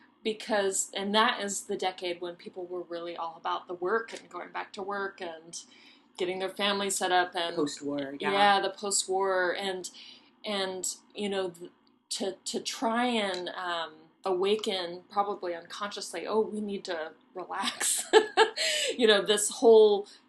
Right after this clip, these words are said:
Speaker 1: fetish-, fetishizing of the tiki
Speaker 2: The tiki style.
Speaker 1: imagery
Speaker 2: Mm-hmm.
Speaker 1: and style and the Hawaiian shirts and the fancy straws and glasses and drinks and things came about. And, um, and it was really,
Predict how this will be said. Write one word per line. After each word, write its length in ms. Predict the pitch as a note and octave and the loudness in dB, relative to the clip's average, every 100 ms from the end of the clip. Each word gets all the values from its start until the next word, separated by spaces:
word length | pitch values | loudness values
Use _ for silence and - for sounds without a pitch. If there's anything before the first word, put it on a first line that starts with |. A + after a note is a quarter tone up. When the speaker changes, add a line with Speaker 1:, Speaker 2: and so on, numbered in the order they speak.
| - | 0
Speaker 1:
fetish-, 560 | A3+ G#3+ A3 - - - _ - | 6 8 6 4 2 -4 _ 0
fetishizing 840 | A#3 A3+ - F#3+ F#3+ F3+ G3 F3+ | 2 4 2 2 0 -2 -6 -8
of 300 | E3+ F#3 F3+ F3 | -4 -2 -2 -4
the 120 | F#3 F3 | -6 -4
tiki 840 | - B3 A3+ G3 F#3 F3+ F3 E3+ | -4 -8 -8 -8 -4 -2 -2 -2
Speaker 2:
The 60 | F3+ | -4
tiki 180 | - - | -6 -2
style. 160 | G#3+ A3 | 4 6
Speaker 1:
imagery 460 | A#3 - G#3 F#3+ F3 F3 | 6 6 2 4 4 4
Speaker 2:
Mm-hmm. 100 | F3 E3 | 0 -4
Speaker 1:
and 80 | |
style 580 | - A#3+ A#3 G#3 G3 F#3 | -4 2 6 6 4 0
and 200 | F3 E3+ | -6 -6
the 140 | F3 D#3+ E3 - - | -4 -4 -6 -10 -14
Hawaiian 460 | F#3+ A3 G#3+ G3+ | -8 -4 -4 -2
shirts 600 | G3 - F#3+ F3+ - - | 0 0 -2 -6 -6 -6
and 240 | F3 F3 E3+ | -6 -8 -12
the 280 | E3+ E3 E3 - - - - - _ _ - - - | -10 -10 -12 -18 -20 -20 -20 -20 _ _ -20 -20 -4
fancy 380 | A3+ F3+ - G#3+ | -4 -2 -4 -6
straws 680 | - - G3+ G3 F3+ F3 F3 | -6 -2 2 2 2 -2 -10
and 260 | F3+ F#3 - | -18 -14 -4
glasses 440 | F3+ F3+ - F#3+ | -4 -4 -6 -10
and 120 | F3+ | -8
drinks 400 | G3 F#3 - - | -6 -6 -6 -8
and 260 | F3+ E3+ F3+ | -6 -8 -8
things 480 | F3+ E3+ E3+ - - | -6 -6 2 2 2
came 180 | G#3 F3+ | -6 -6
about. 360 | F3 E3+ - F#3+ | -2 -2 -4 -6
And, 360 | F#3 F3+ F3 | -6 -6 -4
um, 400 | F#3 F3 F3 F3 - - - - | -2 -2 -4 -8 -14 -16 -16 -8
and 100 | G3 | -4
it 80 | F#3+ | -2
was 200 | G3 F3+ | -2 0
really, 480 | G3+ G#3+ A#3+ A3+ | 2 4 4 0